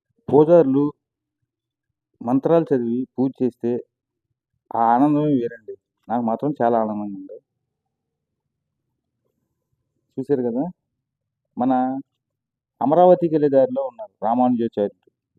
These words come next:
ఆయన ఒక విగ్రహం ఇక్కడ కూడా ఉంది. అంటే అంత భక్తులు అనమాట రామానుజాచార్యులు. ఇది దేవస్థానం లోపల.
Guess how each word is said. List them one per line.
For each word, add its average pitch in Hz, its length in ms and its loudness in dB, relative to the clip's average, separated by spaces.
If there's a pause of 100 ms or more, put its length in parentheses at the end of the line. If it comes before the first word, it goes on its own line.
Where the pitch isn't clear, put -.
(140)
ఆయన 101 300 -6
ఒక 104 240 -10
విగ్రహం 107 340 -6
ఇక్కడ 117 160 -6
కూడా 110 280 0
ఉంది. 98 160 -16 (140)
అంటే 117 140 -4 (120)
అంత 123 240 0
భక్తులు 131 280 0
అనమాట 123 220 -2 (100)
రామానుజాచార్యులు. 104 720 -10 (3500)
ఇది 131 120 -8 (100)
దేవస్థానం 123 500 0
లోపల. 107 300 0